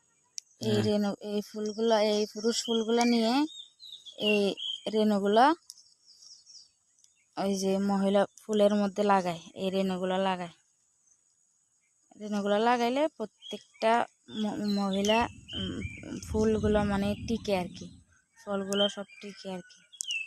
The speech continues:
Speaker 1: এইগুলো এরকম করে লাগায়। এই রেনুটা ওই মহিলা ফুলের মধ্যে লাগাইলে প্রত্যেকটা ফল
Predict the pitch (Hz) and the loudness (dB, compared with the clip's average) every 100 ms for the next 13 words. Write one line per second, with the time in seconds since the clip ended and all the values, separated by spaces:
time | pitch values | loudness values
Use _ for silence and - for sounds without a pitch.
0 | - - - - _ - - 175 190 185 | -14 -14 -12 -12 _ -20 -18 -12 -10 -10
1 | 185 185 185 180 180 - 185 247 - _ | -10 -12 -12 -14 -16 -14 -12 -12 -12 _
2 | _ _ _ _ _ _ _ _ _ _ | _ _ _ _ _ _ _ _ _ _
3 | - 190 180 170 165 - - _ - - | -18 -12 -10 -10 -14 -14 -16 _ -20 -20
4 | _ _ _ _ _ _ _ _ _ _ | _ _ _ _ _ _ _ _ _ _
5 | _ - 185 185 180 180 185 190 190 190 | _ -16 -10 -8 -8 -8 -6 -4 -4 -4
6 | 240 277 240 208 202 - - - - 208 | -2 0 0 0 -2 -6 -14 -18 -10 -8
7 | 190 185 196 202 208 - - - 214 208 | -6 -4 0 2 0 -4 -16 -8 0 0
8 | 214 208 196 226 240 233 226 254 339 - | 0 -2 -2 2 4 4 4 4 2 0
9 | _ _ _ _ _ 220 - - 208 240 | _ _ _ _ _ -20 -14 -10 -8 -4
10 | 240 - _ _ _ _ _ _ - _ | -6 -6 _ _ _ _ _ _ -20 _
11 | _ _ - - 214 214 | _ _ -20 -14 -2 0